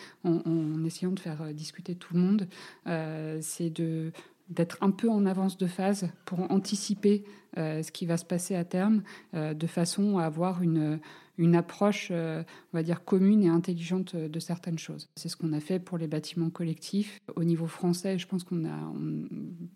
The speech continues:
je pense qu'on peut dire quand même qu'on est, on, on est vraiment en pointe sur ce sujet-là au niveau européen. On a été, euh, les premiers à avoir un droit à la prise,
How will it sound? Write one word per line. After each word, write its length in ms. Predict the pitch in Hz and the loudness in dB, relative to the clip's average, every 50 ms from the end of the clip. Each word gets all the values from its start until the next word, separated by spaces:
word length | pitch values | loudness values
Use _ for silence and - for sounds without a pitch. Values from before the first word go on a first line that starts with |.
| _ - 202 - _ - | _ -12 -12 -12 _ -20
je 80 | - - | -20 -14
pense 180 | - 196 190 | -12 -12 -8
qu'on 120 | - 190 175 | -6 -8 -6
peut 120 | 180 175 | -6 -6
dire 180 | 151 165 170 175 | -6 -6 -8 -8
quand 120 | - 170 | -8 -6
même 160 | 165 165 175 | -4 -4 -4
qu'on 240 | 175 175 170 156 151 | -4 -4 -4 -4 -4
est, 160 | 156 156 160 165 - | -4 -4 -6 -6 -6
on, 380 | 165 165 156 156 151 - - - 165 | -6 -6 -6 -6 -6 -8 -8 -10 -8
on 180 | 160 170 165 | -6 -4 -4
est 80 | 160 160 | -4 -4
vraiment 340 | 151 160 165 170 180 185 185 | -4 -2 0 0 0 0 0
en 80 | 180 | -2
pointe 280 | 175 - - 180 180 180 | -4 -2 0 0 0 0
sur 120 | - 175 | -2 -8
ce 120 | - - 160 | -10 -10 -12
sujet-là 440 | 147 - 165 151 165 156 170 170 165 | -10 -10 -8 -8 -6 -6 -4 -4 -4
au 60 | 160 | -4
niveau 260 | 156 156 151 160 156 | -4 -4 -4 -6 -6
européen. 400 | 151 156 156 - 165 170 196 220 - - - | -6 -8 -6 -4 -2 0 0 -2 -2 -4 -2
On 120 | 160 156 160 | 0 2 2
a 60 | 151 | 2
été, 400 | 151 151 151 - 175 175 170 160 | 0 0 -2 -2 -2 0 0 0
euh, 100 | 151 156 | 0 -2
les 120 | 156 156 | -4 -6
premiers 440 | 151 - - 170 170 175 175 180 180 | -8 -6 -4 -2 0 2 2 2 2
à 40 | 170 | 0
avoir 200 | 160 160 160 151 | -2 -2 -2 0
un 100 | 151 151 | 0 0
droit 260 | 151 156 151 165 160 | 0 0 -2 -2 -2
à 60 | 160 | -2
la 100 | 160 156 | -2 -4
prise, 400 | 151 - - 208 226 233 214 - | -6 -4 0 2 2 2 2 -2